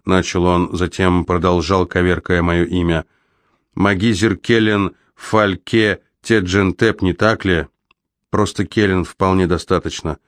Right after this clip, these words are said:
«Ах да, у вас так принято. Я Кридара Альтарес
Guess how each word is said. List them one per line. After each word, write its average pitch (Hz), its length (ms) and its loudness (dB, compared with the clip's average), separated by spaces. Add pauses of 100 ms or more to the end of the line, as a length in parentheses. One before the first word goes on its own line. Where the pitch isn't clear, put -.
(360)
«Ах 95 240 0
да, 95 220 2
у 90 60 0
вас 92 160 -2
так 92 200 -4
принято. 87 540 0 (480)
Я 110 500 -2 (200)
Кридара 104 760 0
Альтарес 98 840 0